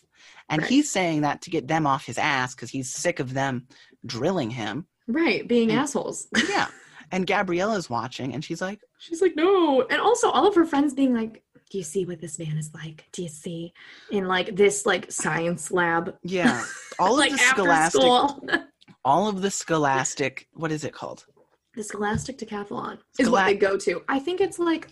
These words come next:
Speaker 1: The Scholastics Club.
Speaker 2: math club.
Speaker 1: <laughs> I don't know.
Speaker 2: It's, like, math
Speaker 1: The
Speaker 2: club.
Speaker 1: whole math club is made up of incels,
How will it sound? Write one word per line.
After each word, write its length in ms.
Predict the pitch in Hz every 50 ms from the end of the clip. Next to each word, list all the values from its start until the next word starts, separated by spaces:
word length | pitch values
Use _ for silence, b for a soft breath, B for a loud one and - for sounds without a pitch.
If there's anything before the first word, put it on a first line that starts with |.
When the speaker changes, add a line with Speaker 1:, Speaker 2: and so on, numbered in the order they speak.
| _ - _ -
Speaker 1:
The 80 | - -
Scholastics 720 | - - - 180 185 170 170 170 - - - 131 - -
Club. 200 | - - - 185
Speaker 2:
math 280 | 175 165 165 160 139 -
club. 400 | - - 180 175 170 170 175 160 - _
Speaker 1:
<laughs> 120 | _ _ -
I 80 | 233
don't 120 | 214 185 156
know. 60 | 131
Speaker 2:
It's, 80 | 139 254
like, 100 | 247 -
math 240 | 185 - - 180 -
Speaker 1:
The 120 | - 311
Speaker 2:
club. 120 | 185 175 175
Speaker 1:
whole 100 | 294 330
math 320 | 262 202 202 190 190 -
club 220 | - - 175 151 135
is 100 | 139 143
made 180 | 139 135 139 135
up 100 | - 110
of 100 | 113 104
incels, 720 | 110 107 107 104 - - - 113 - - - - - -